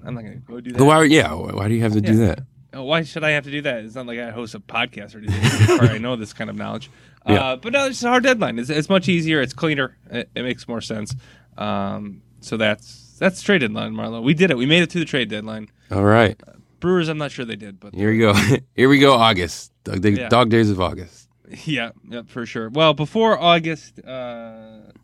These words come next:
Speaker 1: started, Marlo, I don't know if you knew this.
Speaker 2: Uh-oh.
Speaker 1: July ended. And in
Speaker 2: Yes.
Speaker 1: July, we get our baseball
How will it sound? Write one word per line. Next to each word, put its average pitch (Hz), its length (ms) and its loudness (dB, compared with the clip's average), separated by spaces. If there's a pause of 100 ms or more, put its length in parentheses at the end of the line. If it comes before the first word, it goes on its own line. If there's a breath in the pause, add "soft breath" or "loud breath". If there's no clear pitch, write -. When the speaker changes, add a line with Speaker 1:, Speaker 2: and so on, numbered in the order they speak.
(160)
Speaker 1:
started, 185 420 -6
Marlo, 135 480 0 (920)
I - 40 -20
don't 117 80 -16
know 113 60 -14
if - 140 -18
you 117 40 -12
knew 123 140 -4
this. - 300 -16 (240)
Speaker 2:
Uh-oh. 104 80 2
Speaker 1:
July 143 340 2
ended. 101 420 -8
And 175 180 -2
in 240 160 0
Speaker 2:
Yes. 202 80 0
Speaker 1:
July, 113 440 0 (300)
we 139 100 -12
get 135 220 -6
our 120 100 -6
baseball 131 640 -12